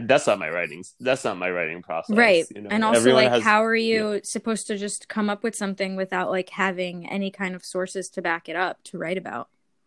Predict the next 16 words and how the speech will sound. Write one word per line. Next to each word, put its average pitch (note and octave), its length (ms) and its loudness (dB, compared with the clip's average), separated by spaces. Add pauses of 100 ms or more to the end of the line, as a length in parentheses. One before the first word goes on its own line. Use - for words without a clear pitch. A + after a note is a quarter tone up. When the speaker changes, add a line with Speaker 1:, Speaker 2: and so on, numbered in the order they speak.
Speaker 1:
Exactly. F2+ 840 2
Which, B2+ 320 -2
which C3+ 320 -4
kind E3 240 0
of, B2 320 -2
you C3+ 140 -6
know, F2+ 460 -6 (240)
shows G2+ 560 -2 (120)
how G#2 160 2
the G2 100 -2
propaganda G2+ 600 -2
machine F#2+ 380 -6
works. F2+ 320 -4
You're, G2 160 2
Speaker 2:
Mamash. F#2+ 400 2
Speaker 1:
you're, F#2+ 200 4